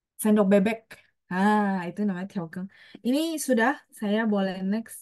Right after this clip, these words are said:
untuk, eh, tulisin. Karena penuh ya. <laughs> Ya, tiaokeng ini. Tiaokeng itu sendok bebek, sendok sup. Kalau s-, tadi shaozi itu sendok nasi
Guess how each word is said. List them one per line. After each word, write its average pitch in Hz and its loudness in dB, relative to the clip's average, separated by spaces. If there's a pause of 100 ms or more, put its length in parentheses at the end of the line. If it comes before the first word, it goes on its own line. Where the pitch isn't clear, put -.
(160)
untuk, 190 -4 (280)
eh, 175 -6 (200)
tulisin. 185 -4 (880)
Karena 185 -2 (100)
penuh 208 6 (380)
ya. 185 -4 (120)
<laughs> - -8 (720)
Ya, 170 -6 (200)
tiaokeng 180 -6 (140)
ini. 165 -10 (560)
Tiaokeng 214 2
itu 294 0
sendok 220 0
bebek, 202 -2 (120)
sendok 214 -2
sup. 226 -4 (1700)
Kalau 208 6 (100)
s-, - -10 (200)
tadi 202 0 (180)
shaozi 220 -2 (220)
itu 220 -6 (100)
sendok 196 -2 (280)
nasi 202 -2